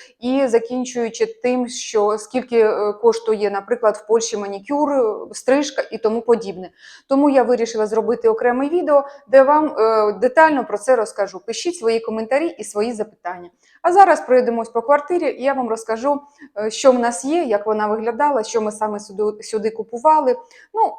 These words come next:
тобто, де ми мешкаємо. Так, ну ось тут знаходиться у нас вхід в квартиру. Ось такий коридор. Квартира у нас, е,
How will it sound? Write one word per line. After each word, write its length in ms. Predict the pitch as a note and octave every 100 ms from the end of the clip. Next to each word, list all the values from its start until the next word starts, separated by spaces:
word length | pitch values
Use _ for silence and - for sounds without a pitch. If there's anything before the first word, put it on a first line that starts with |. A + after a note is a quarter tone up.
| -
тобто, 420 | B3+ B3 - G#3 -
де 160 | B3 D4+
ми 120 | G3
мешкаємо. 640 | F3 F3+ - F3+ E3 E3+ _ _ _ _ _ _ _ _
Так, 180 | A#3+ A3+
ну 240 | C4+ F4 D4+
ось 160 | C4+
тут 180 | D4 C4+
знаходиться 600 | A#3+ A#3+ B3+ A3 A3+ A3+
у 80 | A3+
нас 280 | A3 G#3+ -
вхід 300 | - A3+ -
в 100 | -
квартиру. 580 | A3+ A3+ D4 D#4+ E4 D#4+ - - -
Ось 200 | C#4 C4+
такий 320 | A#3+ A#3+ A#3+
коридор. 720 | A#3+ A3 A3 F#3+ G#3+ C4+ C#4+ - -
Квартира 480 | A#3+ B3 C4 C4 A3+
у 120 | A3+
нас, 380 | A#3 A#3 A3 -
е, 220 | A3 G#3+